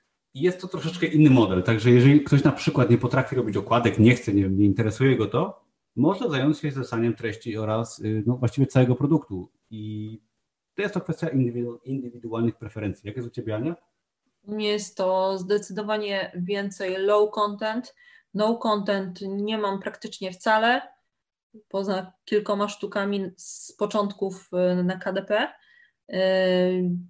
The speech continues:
Speaker 2: jest też trochę booków, ale część robiłam sama, część zlecałam. Y, o tym też będzie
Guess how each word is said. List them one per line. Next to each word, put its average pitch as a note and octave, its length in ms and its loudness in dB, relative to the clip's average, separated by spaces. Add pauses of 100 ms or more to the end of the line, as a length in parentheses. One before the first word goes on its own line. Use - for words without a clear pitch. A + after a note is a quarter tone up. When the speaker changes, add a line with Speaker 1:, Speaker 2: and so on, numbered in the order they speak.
(520)
Speaker 2:
jest G#3+ 340 0
też A#3 180 -6
trochę A3 280 -2
booków, A3+ 540 -2 (260)
ale G3 460 0
część A#3 460 0
robiłam G#3 420 -2
sama, A3 560 2
część G#3 360 -2
zlecałam. G3+ 800 0 (920)
Y, A3 120 -16 (880)
o A3 180 -2
tym A3 180 -6
też A3 200 -6
będzie F3+ 520 0